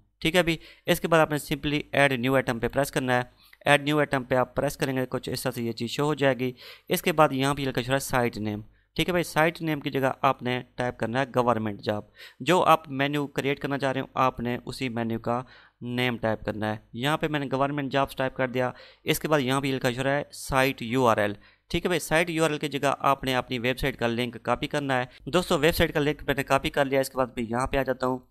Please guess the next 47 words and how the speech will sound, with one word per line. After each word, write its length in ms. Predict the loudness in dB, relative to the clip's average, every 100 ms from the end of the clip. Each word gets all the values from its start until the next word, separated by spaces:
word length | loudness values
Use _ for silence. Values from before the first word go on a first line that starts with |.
| _
यहाँ 220 | 0 2 2
पे 120 | -2
मैं 140 | -2
वेबसाइट 360 | -2 -4 -6 -6
का 80 | -4
लिंक 260 | -4 -6 -8
पेस्ट 200 | -6 -2
कर 120 | -4
देता 220 | -2 -2 -2
हूँ। 180 | -2 -8 -20 -20 _ -4
इसके 220 | -2 2
बाद 160 | 4 4
आपने 260 | 2 2
यहाँ 140 | 0 -2
पे 100 | -4
स्लैश 520 | -6 -2 2 2 0
टाइप 180 | -2 -2
करना 300 | -2 -2 -2
है। 120 | -4 -8 _
स्लैश 360 | -12 -4 -4 -2
टाइप 180 | -2 -4
करने 240 | -6 -6
के 100 | -6 -2
बाद 240 | 0 -2 -2
आपने 280 | -6 -4 -4
यहाँ 140 | -2 -4
पे 80 | -4
टाइप 200 | -4 -6
करना 180 | -8
है 40 | -6
सर्च। 420 | -2 -2 -2 -8 -8 -12 -20 -20 -20 -20 _ _ _ _ _ _ _ -6
दोबारा 300 | 2 4 4
आपने 180 | 2 -2
स्लैश 340 | 0 0 2
टाइप 180 | -2 0
करना 240 | -2 0 0
है, 180 | 0 -4 _ _ -10
यहाँ 220 | -2 -2
पे 100 | 2
आपने 180 | 0 0
टाइप 200 | -2 -2
करना 160 | -2 -2
है 60 | 0
लेबल। 460 | 0 2 2 0 -10 _ _ _ _ _ _ _ _
ठीक 120 | -2
है 60 | 0
भाई, 100 | -2